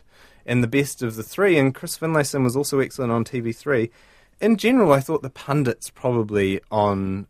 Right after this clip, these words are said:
um, I, I keep saying T V three, but three, News Hub, uh, were a little bit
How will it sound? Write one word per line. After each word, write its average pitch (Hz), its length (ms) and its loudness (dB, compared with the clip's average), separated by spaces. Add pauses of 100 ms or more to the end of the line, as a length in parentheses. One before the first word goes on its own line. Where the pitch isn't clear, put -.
um, 95 380 -6 (140)
I, - 100 -20 (140)
I 110 80 -20
keep 113 180 -12
saying 104 160 -6
T 113 120 -6
V 101 80 -4
three, 135 220 -4
but - 160 -8
three, 139 320 2
News 135 300 2
Hub, 175 220 2 (480)
uh, 110 380 4
were 113 140 -2
a 110 40 6
little 110 200 2
bit 104 400 -4